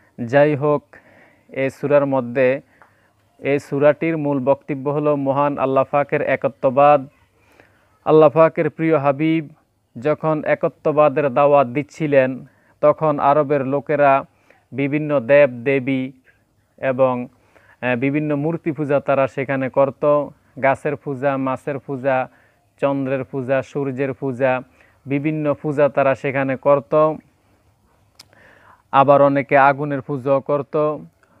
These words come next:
মূর্তি বানানোর সময় তারা দুইটি মূর্তি বানাতো বা একাধিক মূর্তি তারা সেখানে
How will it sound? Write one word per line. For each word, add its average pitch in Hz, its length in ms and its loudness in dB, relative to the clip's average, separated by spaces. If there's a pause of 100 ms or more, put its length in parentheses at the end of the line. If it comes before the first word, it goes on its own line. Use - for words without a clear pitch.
(100)
মূর্তি 175 320 -6
বানানোর 156 460 2
সময় 160 320 -6
তারা 135 380 0
দুইটি 147 520 -4
মূর্তি 139 360 -6
বানাতো 135 560 -2
বা 123 200 0
একাধিক 123 500 -4
মূর্তি 127 280 -10
তারা 120 300 -2
সেখানে 117 520 -8